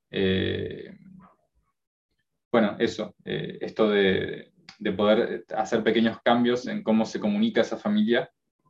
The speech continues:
eh, de repente, eh, la persona que, no sé, por ejemplo, si, si yo soy el, eh, por ejemplo, el adicto,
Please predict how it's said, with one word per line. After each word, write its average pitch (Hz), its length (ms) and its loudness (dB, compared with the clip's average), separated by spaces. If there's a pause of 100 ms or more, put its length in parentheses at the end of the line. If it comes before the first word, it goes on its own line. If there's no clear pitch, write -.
(180)
eh, 98 680 -8 (760)
de 101 120 0
repente, 107 840 4
eh, - 40 -10
la 107 120 0
persona 113 380 2
que, 107 220 0
no 107 100 -2
sé, 101 240 -4
por 98 120 -8
ejemplo, 101 280 -4
si, 98 300 -10
si - 160 -10
yo 107 180 -2
soy 104 300 0
el, 98 340 -2
eh, - 180 -10 (280)
por - 100 -14
ejemplo, 101 220 -4
el 98 80 4
adicto, 107 560 0